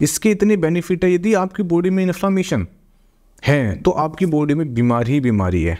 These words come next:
लेकिन यदि आपकी बॉडी में इन्फ्लेमेशन नहीं है तो आप बिल्कुल ठीक हो, हंड्रेड परसेंट ठीक हो। तो रात को सोने से पहले आप हल्दी वाला दूध पीजिए और आप देखिए आपको गहरी नींद आएगी। इनमें से आप कोई भी सिलेक्ट कर सकते हो, आपकी, ए, आपकी जैसी ये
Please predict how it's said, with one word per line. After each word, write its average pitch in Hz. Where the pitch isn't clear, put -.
लेकिन 165
यदि 190
आपकी 196
बॉडी 165
में 180
इन्फ्लेमेशन 160
नहीं 139
है 127
तो 160
आप 160
बिल्कुल 143
ठीक 120
हो, 113
हंड्रेड 139
परसेंट 120
ठीक 104
हो। 104
तो 165
रात 131
को 185
सोने 175
से 156
पहले 131
आप 143
हल्दी 123
वाला 127
दूध 120
पीजिए 127
और 139
आप 131
देखिए 127
आपको 131
गहरी 120
नींद 110
आएगी। 85
इनमें 240
से 240
आप 233
कोई 226
भी 226
सिलेक्ट 175
कर 147
सकते 165
हो, 180
आपकी, 156
ए, 127
आपकी 139
जैसी 139
ये 139